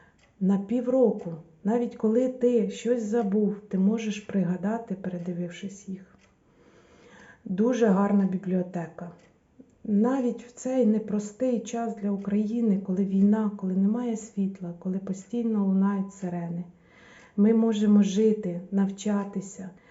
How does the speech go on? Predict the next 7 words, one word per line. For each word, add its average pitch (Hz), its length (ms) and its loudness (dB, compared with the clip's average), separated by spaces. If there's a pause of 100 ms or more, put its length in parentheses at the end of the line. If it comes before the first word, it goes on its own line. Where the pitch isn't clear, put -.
(180)
нести 202 460 2
добро 202 580 0 (420)
і 214 60 0
допомагати 214 720 2
людям 202 500 2 (1600)
трішечки 254 640 0
забутись, 214 840 -2